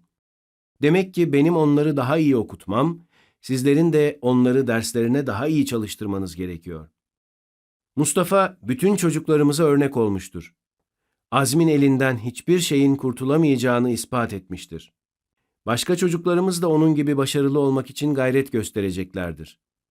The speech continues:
Artık Mertekli köyü aydın insanlar yetiştirmeye başlamıştır. Hepinizin huzurunda Mustafa'nın babasını tebrik ediyorum. Böyle bir çocuğu olduğu için ne mutlu ona."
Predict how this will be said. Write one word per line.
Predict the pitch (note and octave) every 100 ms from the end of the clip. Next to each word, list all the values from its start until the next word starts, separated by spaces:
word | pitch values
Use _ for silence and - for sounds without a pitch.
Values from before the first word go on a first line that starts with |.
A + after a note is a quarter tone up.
| _ _ _ _ _ -
Artık | D3 E3+ E3 E3 _ _
Mertekli | A2 B2 B2 D#3 C#3+ C#3
köyü | B2+ B2+ B2+ B2 -
aydın | G#2+ A2 A#2 D#3
insanlar | B2+ A#2+ A#2+ A2+ A#2+
yetiştirmeye | B2 A2+ G#2+ - G#2 G#2 G2+
başlamıştır. | F#2+ F2+ G2 F2+ - E2 - _ _ _ _ _ _ _ _ _ _
Hepinizin | F3 F#3+ G3 D3+ D3+
huzurunda | C#3+ C3 C3 B2 A#2 B2+ C#3 C#3 -
Mustafa'nın | A2+ A2+ C3+ B2 C#3 D#3
babasını | C3 A#2+ A2+ B2
tebrik | B2+ A#2+ A2 G#2
ediyorum. | G2 E2+ F2 E2 D2+ _ _ _ _ _ _ _ -
Böyle | A#2+ C#3+ C#3
bir | B2 A#2
çocuğu | A2+ A2 G#2+ C3+
olduğu | C3 A2+ A2+
için | G#2+ - G2+ F2
ne | A#2
mutlu | E3 C#3 C#3 A#2+
ona." | G#2 F2+